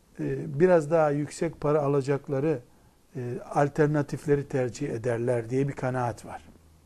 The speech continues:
Ama bu bütün doktorlara elbette şamil değildir. Ne yazık ki, e, bu böyledir.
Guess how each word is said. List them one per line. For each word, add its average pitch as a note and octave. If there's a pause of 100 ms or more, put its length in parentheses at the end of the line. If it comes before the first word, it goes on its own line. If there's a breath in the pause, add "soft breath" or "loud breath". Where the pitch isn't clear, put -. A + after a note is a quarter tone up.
(480 soft breath)
Ama C#3+
bu D3+ (340 soft breath)
bütün D#3
doktorlara C#3
elbette D#3
şamil A#2+
değildir. F2+ (1300)
Ne C3+
yazık F3
ki, C3+ (840 soft breath)
e, B2+
bu B2
böyledir. D#3